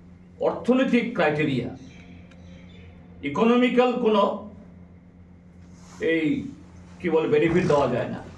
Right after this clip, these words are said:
আমরা সেখানে নিডি কাম সিনিয়রিটি একটা প্রভিশন ছিল, কিন্তু এখন তো পার্লামেন্টে ভারত সরকার ইএস করেছে টেন পার্সেন্ট। এই ইএস এর মধ্য দিয়ে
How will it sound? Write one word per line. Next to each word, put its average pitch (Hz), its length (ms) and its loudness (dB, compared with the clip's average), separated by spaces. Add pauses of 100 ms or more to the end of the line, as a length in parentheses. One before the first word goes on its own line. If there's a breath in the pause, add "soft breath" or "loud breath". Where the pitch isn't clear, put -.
(120)
আমরা 131 220 -4
সেখানে 143 440 -2 (1400)
নিডি 165 440 0
কাম 185 260 2
সিনিয়রিটি 143 680 0 (340)
একটা 127 180 -4
প্রভিশন 143 460 -2
ছিল, 269 240 -2 (880)
কিন্তু 117 200 -6
এখন 151 320 -2
তো 185 100 -2
পার্লামেন্টে 170 580 -2
ভারত 156 220 0
সরকার 151 520 -4 (1400)
ইএস 170 360 0
করেছে - 380 -2 (460)
টেন 160 240 -2
পার্সেন্ট। - 400 -4 (2750)
এই 147 240 -2
ইএস 175 260 2
এর 185 60 4
মধ্য 180 260 2
দিয়ে 165 440 2